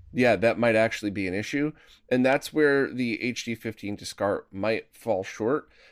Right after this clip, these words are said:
because as far as an X nor based sync combiner, it's as good as every other one out there. But doing that type of sync combining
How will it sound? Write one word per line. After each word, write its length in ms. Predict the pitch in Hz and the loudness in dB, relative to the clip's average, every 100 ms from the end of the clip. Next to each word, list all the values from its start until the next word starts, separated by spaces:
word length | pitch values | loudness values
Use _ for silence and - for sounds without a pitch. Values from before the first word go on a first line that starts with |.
| _ | _
because 300 | 127 123 113 | -6 -4 -4
as 100 | 107 | -4
far 300 | - 151 156 | 0 4 4
as 240 | 147 143 | 4 2
an 160 | 98 113 | -4 -4
X 260 | 120 127 - | -4 -4 -4
nor 160 | 123 | -2
based 320 | 110 117 110 | 0 -2 -2
sync 260 | - 143 151 | -4 -2 -2
combiner, 540 | 104 101 95 95 92 90 | -2 0 0 0 -2 -4
it's 160 | 104 - | -10 -4
as 240 | 95 104 | -2 -2
good 180 | 120 110 | 0 2
as 220 | 107 98 | 2 0
every 340 | 104 107 95 | -4 -4 2
other 220 | 123 139 101 | 2 2 2
one 160 | 95 | 0
out 180 | 85 85 | -2 -6
there. 320 | 90 90 92 _ - _ | -4 -4 -4 _ -20 _
But 400 | - 135 123 135 | 2 4 4 0
doing 300 | 113 151 151 | 2 4 6
that 160 | 131 120 | 4 2
type 220 | 120 110 | 0 -4
of 120 | 98 | -4
sync 220 | - 135 131 | -6 -4 -4
combining 560 | 98 92 92 92 90 | -4 -2 -2 -2 -4